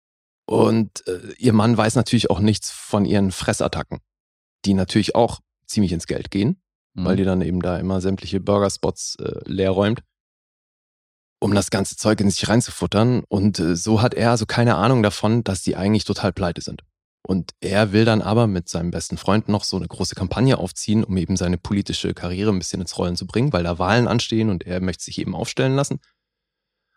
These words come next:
Speaker 1: Also soll dann eben irgendwie ein Spot gedreht werden und eine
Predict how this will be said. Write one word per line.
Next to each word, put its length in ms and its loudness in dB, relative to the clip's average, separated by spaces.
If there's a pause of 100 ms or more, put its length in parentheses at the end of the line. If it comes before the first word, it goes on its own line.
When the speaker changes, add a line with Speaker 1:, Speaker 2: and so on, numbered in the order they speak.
(120)
Speaker 1:
Also 240 2
soll 240 4
dann 160 2
eben 260 -4
irgendwie 280 -4
ein 60 -6
Spot 200 0
gedreht 460 -4
werden 300 2
und 160 -2
eine 360 -6